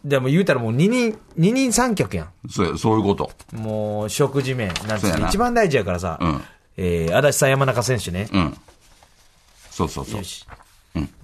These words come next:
Speaker 1: お前もなんかやってあげてくれや。
Speaker 2: いや、俺はだってその何？まあ、その、言わしてもらおうか。
Speaker 1: そうやで。
Speaker 2: うん。
Speaker 1: じゃあ俺から行かしてくれよ。
Speaker 2: うん。
Speaker 1: えー、足立、足立さん、足立せ-、えー、足立さん。いや、<laughs> 足立さんと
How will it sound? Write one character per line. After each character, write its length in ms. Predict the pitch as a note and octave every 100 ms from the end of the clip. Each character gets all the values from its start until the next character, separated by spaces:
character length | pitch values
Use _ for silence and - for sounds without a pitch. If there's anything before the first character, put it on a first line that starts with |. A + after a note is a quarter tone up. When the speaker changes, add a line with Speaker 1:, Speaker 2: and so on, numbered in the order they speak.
| -
Speaker 1:
お 100 | E3+
前 120 | G#3
も 80 | G#3
な 100 | D3
ん 40 | B2+
か 80 |
や 80 | B2+
っ 60 | D3
て 140 | G3
あ 40 | F#3
げ 160 | G3
て 80 | F#3
く 80 | E3+
れ 80 | G#2
や。 300 | D#2+ A1 - _ _ _ _ -
Speaker 2:
い 40 |
や、 100 | G#2+
俺 200 | F#2 B2
は 300 | F#3+ G3+ G#3
だ 120 | G#3
っ 120 | G3+ -
て 140 | G#2
そ 120 | -
の 180 | F#2 F2
何？ 420 | D2+ D2 E2+ G#2+ - _ _ _ _ _ - _ _ _ -
ま 200 | A2 F2+
あ、 60 |
そ 80 | F#2+
の、 220 | F2+ F2
言 140 | F#2 G2
わ 120 | F#2+
し 60 | F#2+
て 40 |
も 100 | F#2+
ら 60 | F#2
お 60 |
う 40 | F2+
か。 140 | A#2 G2+
Speaker 1:
そ 120 | G#2+
う 40 |
や 80 | E2+
で。 100 | -
Speaker 2:
う 80 | F2
ん。 180 | D2+ - - - -
Speaker 1:
じ 100 | G2+
ゃ 20 |
あ 40 | F2
俺 100 | F#2
か 100 | G2+
ら 60 |
行 80 | F#2+
か 100 | B2
し 40 |
て 60 | -
く 100 | -
れ 60 | D3+
よ。 140 | E2
Speaker 2:
う 60 | D#2+
ん。 220 | C#2+ - -
Speaker 1:
え 840 | G#2 G2+ F#2+ F#2+ F#2+ F#2+ F#2+ F#2+ G2
ー、 40 |
足 120 | A#2+ A2+ C3 A#2+ A#2+ A#2+
立、 20 | -
足 100 | A#2
立 120 | A#2
さ 120 | - A2+
ん、 0 |
足 160 | G#2+ - _ - - - B2
立 60 | A#2+
せ-、 240 | - - -
え 420 | G#2 G2 G2 F#2+
ー、 40 | A2
足 80 |
立 120 | A#2+ -
さ 160 | C3+
ん。 100 | A2+ - - _ _ -
い 60 |
や、 100 | F2+ - - - F#3 D#3+ C#3+
<laughs> 520 | - - - - -
足 100 | F#2+
立 140 | F#2
さ 120 | - F#2
ん 80 | E2+
と 260 | F#2+ D#2